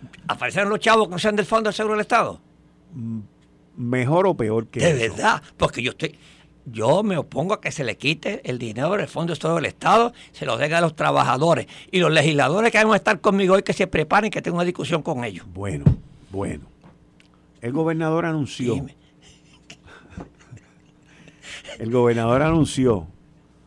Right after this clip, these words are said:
Speaker 2: hace un ratito atrás, y yo vi la enmienda
Speaker 1: ¿Dónde?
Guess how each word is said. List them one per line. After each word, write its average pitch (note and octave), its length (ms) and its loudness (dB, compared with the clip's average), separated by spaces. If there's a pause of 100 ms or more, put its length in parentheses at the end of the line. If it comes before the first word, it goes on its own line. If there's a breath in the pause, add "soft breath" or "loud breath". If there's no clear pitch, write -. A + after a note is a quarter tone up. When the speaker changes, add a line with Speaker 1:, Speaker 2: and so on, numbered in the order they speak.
(180)
Speaker 2:
hace G#2 240 -10
un C#3+ 100 -2
ratito D3 400 0
atrás, G2 300 -4 (1400 soft breath)
y B2+ 160 -2
yo C3 240 4
vi D3+ 140 4
la D#3+ 100 4
enmienda C3+ 680 0 (280)
Speaker 1:
¿Dónde? - 280 -16